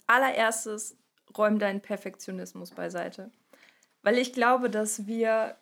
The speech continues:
ganz oft gar nicht erst mit etwas starten, weil wir denken, wir müssen es irgendwie perfekt machen.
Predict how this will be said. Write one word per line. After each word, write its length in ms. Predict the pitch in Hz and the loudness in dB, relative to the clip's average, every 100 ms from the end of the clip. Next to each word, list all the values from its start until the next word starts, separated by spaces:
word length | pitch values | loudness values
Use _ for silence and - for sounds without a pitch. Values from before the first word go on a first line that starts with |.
| 220 | 0
ganz 360 | 226 254 277 - | 2 2 -2 -2
oft 260 | 233 - | -2 -2
gar 160 | - 202 | -2 -2
nicht 160 | 233 - | -2 -6
erst 200 | 220 220 | -8 -8
mit 100 | 214 | -8
etwas 260 | 208 202 196 | -8 -8 -6
starten, 420 | 196 202 214 202 | -2 -2 -2 -2
weil 160 | 190 | -2
wir 80 | 190 | -4
denken, 240 | 190 202 196 | -6 -4 -2
wir 80 | |
müssen 200 | 202 196 202 | -4 -4 -6
es 120 | - | 0
irgendwie 300 | 254 233 214 | 2 4 0
perfekt 440 | - 190 202 - | -8 -14 -14 -14
machen. 340 | 180 - 208 | -16 -16 -14